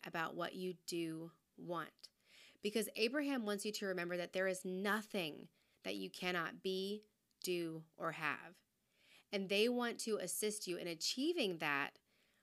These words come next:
but they also want you to understand that they love where you are right now, even if you don't,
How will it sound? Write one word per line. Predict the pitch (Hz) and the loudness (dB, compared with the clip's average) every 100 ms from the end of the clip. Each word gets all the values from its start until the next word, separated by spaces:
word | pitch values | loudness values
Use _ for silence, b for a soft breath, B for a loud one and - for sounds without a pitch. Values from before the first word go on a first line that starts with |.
| b | b
but | 226 | 2
they | 240 | 4
also | - 247 277 320 | 4 2 0 2
want | 285 277 | 2 2
you | 240 | 0
to | |
understand | 208 214 208 214 202 | 2 0 2 2 2
that | 196 | 2
they | 214 | 0
love | 220 214 226 220 | 2 2 2 2
where | 208 | 2
you | 196 | 4
are | 175 175 | 4 2
right | 165 160 | 2 0
now, | 220 214 - 185 - | 2 0 0 -8 -2
even | 269 339 | 2 2
if | 320 | 2
you | 269 262 | 0 2
don't, | 226 160 - | 2 2 -2